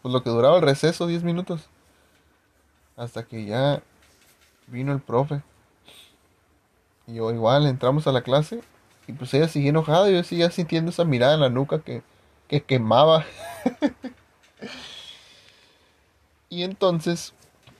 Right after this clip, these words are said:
se acabó el día, la, se, pues sí, el día, las clases, salimos. Y al momento que salimos, pues, íbamos caminando juntos ahí en el estacionamiento.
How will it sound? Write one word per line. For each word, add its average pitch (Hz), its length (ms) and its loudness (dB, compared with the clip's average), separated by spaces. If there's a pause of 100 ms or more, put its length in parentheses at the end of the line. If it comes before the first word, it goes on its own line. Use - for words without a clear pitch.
(340)
se - 200 -2
acabó 127 320 2
el 147 100 4
día, 170 220 0
la, 135 180 -2
se, - 160 -6
pues - 240 -8
sí, 180 140 -6
el 175 120 -4
día, 175 200 0
las 147 140 0
clases, 170 480 -2 (340)
salimos. 165 840 -4 (2500)
Y 117 60 -14
al 120 80 -8
momento 123 280 -4
que 180 80 -2
salimos, 160 540 -2 (880)
pues, 110 260 -14 (460)
íbamos 113 460 -10 (280)
caminando 120 580 -6 (380)
juntos 120 320 -10
ahí 107 120 -12
en 113 80 -10
el 120 60 -10
estacionamiento. 147 640 -6